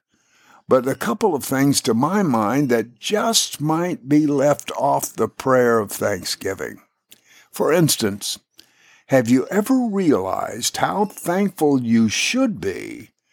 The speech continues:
to those who irritate you the most? If not for them, how would you ever know how irritating you are to others? After all, the most behaviorists teach us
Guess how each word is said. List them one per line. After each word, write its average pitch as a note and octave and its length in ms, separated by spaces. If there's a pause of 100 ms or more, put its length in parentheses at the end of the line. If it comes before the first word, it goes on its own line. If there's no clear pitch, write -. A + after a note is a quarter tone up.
(280)
to A#2 100
those F3+ 380
who G#2+ 280
irritate F3+ 760
you C#3+ 240
the B2+ 120
most? G#2 680 (960)
If F#2 180
not G#2 240
for G#2 160
them, C#3+ 440 (280)
how C#3+ 200
would F3+ 220
you G#2+ 200 (100)
ever G3 280
know B2+ 260
how C3 260
irritating F3 840
you A3 380
are - 360
to G2+ 240
others? - 640 (800)
After D3 420
all, B2+ 480 (480)
the B2 100
most G3 380
behaviorists B2 1000
teach F#3 340
us - 380